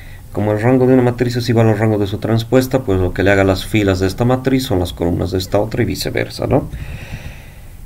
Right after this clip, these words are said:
¿Y qué más? El rango de una matriz escalonada es igual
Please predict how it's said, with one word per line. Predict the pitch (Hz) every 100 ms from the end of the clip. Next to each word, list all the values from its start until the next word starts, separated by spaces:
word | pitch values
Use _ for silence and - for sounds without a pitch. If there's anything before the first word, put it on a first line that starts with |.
| - - - -
¿Y | 135
qué | 131 170
más? | 151 127 117 - -
El | 127 135 135 - - -
rango | 143 190 170 120 101 107 117 113 - - - - - - - - - - - - - - - - - - - - - - - - - - - - - - - - - - - -
de | 110 113
una | 135 127 107
matriz | 101 92 - 110 104 - - - - - - - - - - - - - - - - - -
escalonada | 117 127 - 101 90 90 92 95 123 170 - - - - - - - - - - - - - - - - - - - - - - - - - - - - - - - - -
es | - 113 -
igual | 104 98 98 107 113